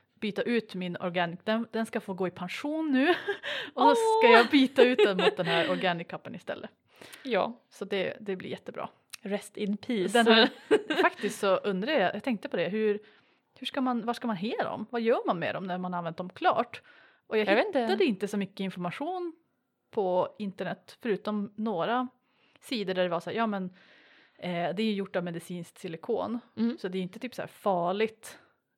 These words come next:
Speaker 1: på något sätt för typ miljön eller någonting.
Speaker 2: Mm.
Speaker 1: Så, eh, typ i Europa till exempel där vi nu har brännbart som bränns upp så kan man
Speaker 2: Mm.
Speaker 1: kasta dem i brännbart.
Speaker 2: Mhm. Ja,
Speaker 1: Men
Speaker 2: ja.
Speaker 1: det finns också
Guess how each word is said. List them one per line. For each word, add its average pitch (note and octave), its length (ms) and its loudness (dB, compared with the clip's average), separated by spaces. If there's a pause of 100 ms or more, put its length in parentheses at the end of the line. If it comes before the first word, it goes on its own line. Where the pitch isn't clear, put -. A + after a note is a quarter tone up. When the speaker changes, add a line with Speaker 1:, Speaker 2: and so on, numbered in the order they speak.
(160)
Speaker 1:
på - 140 -4
något E3+ 120 -4
sätt - 180 -8
för F3+ 100 -6
typ E3+ 180 -8
miljön F3 600 -4
eller D#3+ 180 -6
någonting. - 380 -8
Speaker 2:
Mm. G#3+ 160 -2 (340)
Speaker 1:
Så, E3+ 320 -4 (380)
eh, - 420 -10
typ F#3+ 160 -8
i F3+ 140 -2
Europa G#3+ 580 -2
till G3+ 200 -10
exempel F3+ 300 -6
där E3+ 100 -4
vi E3 80 -8
nu D#3+ 160 -10
har D#3 380 -6 (460)
brännbart E3+ 540 -2
som E3 200 -10 (100)
bränns E3+ 460 -12
upp - 280 -4
så F3 100 -8
kan G#3 160 -4
man G#3 100 0
Speaker 2:
Mm. - 20 -10
Speaker 1:
kasta - 240 -10
dem E3+ 140 -6
i D#3+ 40 -8
brännbart. E3 580 -6
Speaker 2:
Mhm. G#3+ 680 -4
Ja, A3 140 0
Speaker 1:
Men G#3+ 40 2
Speaker 2:
ja. G3+ 80 2
Speaker 1:
det F#3+ 100 0
finns G#3 260 -2
också F3 320 -2